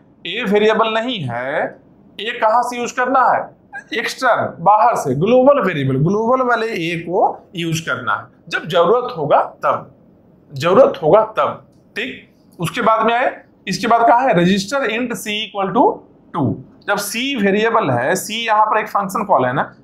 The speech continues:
सी function है, अच्छा सी variable भी ले लिए हैं, एक function भी लिए हैं, कोई दिक्कत नहीं है, सी नाम का एक function है।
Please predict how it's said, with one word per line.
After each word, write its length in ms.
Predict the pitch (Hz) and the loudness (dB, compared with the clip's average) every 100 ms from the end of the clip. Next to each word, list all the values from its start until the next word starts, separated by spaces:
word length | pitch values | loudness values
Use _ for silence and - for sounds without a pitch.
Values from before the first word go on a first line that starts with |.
| - | -12
सी 200 | 233 262 | -10 -6
function 400 | 233 190 185 214 | -4 -4 -2 -2
है, 420 | 117 113 135 - - _ _ _ _ _ _ _ _ _ _ _ - | -2 -4 -4 -6 -10 _ _ _ _ _ _ _ _ _ _ _ -4
अच्छा 200 | 143 143 | 0 0
सी 220 | 196 208 | 0 0
variable 440 | 190 190 196 190 208 | 2 4 4 4 2
भी 100 | 208 | 2
ले 80 | |
लिए 180 | 202 208 | 0 0
हैं, 100 | 208 | -4
एक 80 | 196 | -6
function 360 | - 170 202 196 | -6 -4 0 2
भी 60 | |
लिए 160 | 151 131 | 0 -2
हैं, 100 | 135 | -2
कोई 120 | 202 | -2
दिक्कत 260 | 196 196 196 | -2 -4 -4
नहीं 100 | 202 | -4
है, 60 | 202 | -4
सी 220 | 190 196 | -6 -2
नाम 200 | 196 190 | -2 0
का 120 | 180 | -4
एक 100 | 156 | -6
function 400 | - 165 160 190 | -6 -6 -4 0
है। 100 | 185 | 0